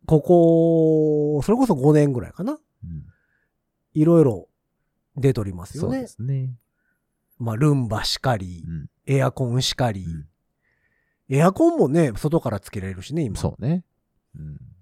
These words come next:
Speaker 1: うん。あれは、携帯の電源が切れてたらあかんのかね、やっぱり。
Speaker 2: まあ、どうなんだろうね。その辺は、やっぱり、どう、どうだろうね。<laughs> 携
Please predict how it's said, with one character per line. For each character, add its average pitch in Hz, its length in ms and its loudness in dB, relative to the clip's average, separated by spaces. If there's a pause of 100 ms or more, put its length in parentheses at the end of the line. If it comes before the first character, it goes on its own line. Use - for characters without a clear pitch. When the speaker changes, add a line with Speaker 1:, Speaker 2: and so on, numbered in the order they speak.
Speaker 1:
う 98 100 -10
ん。 82 480 -16 (1080)
あ 262 100 2
れ 320 80 4
は、 294 320 4 (300)
携 302 200 2
帯 285 200 4
の 254 120 2
電 240 220 2
源 233 180 0
が 208 80 0
切 - 120 -2
れ 160 80 4
て 151 100 -2
た 131 80 0
ら 90 140 -4
あ 113 60 -4
か 110 120 -2
ん 90 60 -6
の - 40 -14
か 113 120 -10
ね、 131 80 -4
や 110 40 -4
っ 113 40 -4
ぱ 98 60 0
り。 85 40 -6
Speaker 2:
ま 85 80 -6
あ、 90 60 -4
ど 92 100 -2
う 117 80 6
な 196 100 6
ん 156 60 0
だ 85 80 -6
ろ 78 100 -12
う - 40 -10
ね。 120 240 0 (580)
そ - 180 -10
の 165 160 0
辺 202 220 2
は、 190 560 4
や 180 140 2
っ 170 120 -4
ぱ 175 140 2
り、 82 540 -4 (500)
ど 104 300 -6
う、 69 80 -14
ど 98 180 -6
う - 20 -10
だ 80 120 -12
ろ 78 100 -16
う 85 40 -18
ね。 95 120 -12 (360)
<laughs> - 300 -14
携 113 240 -6